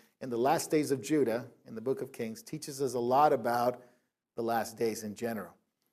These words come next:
where one of the major signs of the last days will be people will leave the faith, people will not continue in the faith,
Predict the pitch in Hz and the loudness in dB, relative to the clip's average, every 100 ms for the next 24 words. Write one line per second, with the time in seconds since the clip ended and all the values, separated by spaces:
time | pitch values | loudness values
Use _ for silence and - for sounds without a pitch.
0 | _ _ 117 113 139 143 120 117 127 156 | _ _ -2 2 2 2 -2 -2 0 2
1 | 185 190 - 170 160 160 139 135 131 135 | 4 0 0 0 0 2 0 2 4 4
2 | 131 - 127 123 110 107 - 127 127 117 | 4 0 -2 -2 -6 -6 -6 -6 -4 -2
3 | 107 113 120 123 117 120 117 110 110 107 | -4 -2 -2 -2 -4 -4 -4 -4 -6 -10
4 | _ _ _ - 127 120 110 107 117 123 | _ _ _ -10 -6 -4 -4 -4 -2 -4
5 | 120 117 - 143 135 127 117 - 117 110 | -6 -14 -8 -6 -4 -4 -8 -6 -4 -2
6 | 107 98 | -4 -6